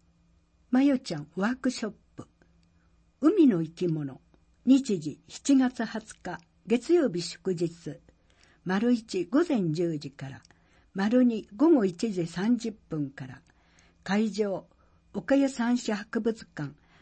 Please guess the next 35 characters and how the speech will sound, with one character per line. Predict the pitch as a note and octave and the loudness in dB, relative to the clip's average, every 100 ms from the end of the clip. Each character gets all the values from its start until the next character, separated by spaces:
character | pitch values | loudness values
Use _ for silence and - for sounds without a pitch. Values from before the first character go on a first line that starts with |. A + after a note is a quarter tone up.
| _ _ _ _ - | _ _ _ _ 0
ま | |
ゆ | B3 C#4+ | 2 2
ち | C#4+ | 2
ゃ | B3 | 2
ん | A#3+ | 2
工 | - G#3 E3 | -2 -6 -6
房。 | C#3+ - - _ _ _ _ _ _ | -10 -16 -20 _ _ _ _ _ _
参 | - A#3 C4 D4 | -6 0 2 2
加 | B3+ | -2
費 | - D3+ - _ | -4 -8 -10 _
八 | - G3+ - - | -6 -6 -4 -4
百 | A#3 - F#3+ | -4 -6 -8
円。 | C#3 - - _ _ _ _ _ | -8 -12 -20 _ _ _ _ _
定 | - A#3+ A#3+ | 0 2 4
員、 | A3+ G3 - _ | 0 -2 -6 _
各 | D#4 E4 C4+ | -6 -2 -2
回 | - E3 D#3 | -2 -2 0
二 | D#3 | 0
十 | E3+ B3 _ | -2 -4 _
組。 | D#3 C#3 - _ _ _ _ _ _ _ _ | -8 -8 -8 _ _ _ _ _ _ _ _
小 | - C4 C#4+ | 2 6 6
学 | C#4 C#4 B3 | 4 2 2
四 | A#3 C4+ | 4 6
年 | D4+ D#4 | 6 4
生 | - C#4+ | 2 0
以 | C4 | 0
下 | - C#3+ | -6 -10
は | - _ | -12 _
保 | G#3 | 2
護 | A#3 E4 | 4 4
者 | E4+ E3+ | 2 -6
同 | D3+ D#3+ | -4 -4
伴。 | G3+ F#3 F3 D3 - _ _ _ _ _ _ _ | -6 -6 -6 -6 -12 _ _ _ _ _ _ _
な | A#3 A#3+ | 0 2
お、 | F3+ | 0